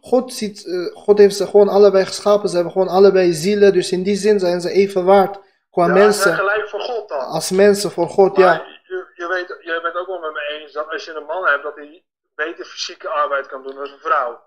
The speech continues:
Speaker 1: Ja, in sommige opzichten kan een, eh, man, zeg maar, eh, bevoorrecht zijn in bepaalde dingen dan een vrouw.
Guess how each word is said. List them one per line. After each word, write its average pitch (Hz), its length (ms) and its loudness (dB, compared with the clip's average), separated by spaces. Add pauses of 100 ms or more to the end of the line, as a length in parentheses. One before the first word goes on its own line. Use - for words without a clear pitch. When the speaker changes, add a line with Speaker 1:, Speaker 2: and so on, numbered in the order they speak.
Speaker 1:
Ja, 226 200 2
in 202 160 8
sommige 254 500 2
opzichten 202 580 2
kan 185 180 0
een, 185 180 0
eh, 175 340 -6
man, 190 420 2
zeg 170 200 -12
maar, 175 280 -2
eh, 175 280 0
bevoorrecht 185 520 2
zijn 170 260 -8
in 170 100 -8
bepaalde 170 420 -6
dingen 170 240 -8
dan 165 140 -8
een 160 120 -8
vrouw. 175 360 -4